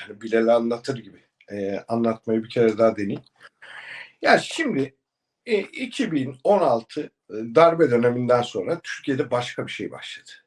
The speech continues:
Başka bir perspektif açıldı. E, artık,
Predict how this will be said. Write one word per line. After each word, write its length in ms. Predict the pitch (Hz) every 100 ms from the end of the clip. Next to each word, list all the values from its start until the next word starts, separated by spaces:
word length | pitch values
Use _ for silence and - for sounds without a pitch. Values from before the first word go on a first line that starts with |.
| _ _ -
Başka 380 | 156 - 202
bir 140 | 170 165
perspektif 680 | 170 156 - 156 131 135
açıldı. 600 | 131 - 85 - 185 247 - - - - -
E, 220 | 147 151 156
artık, 680 | - 240 196 190 190 185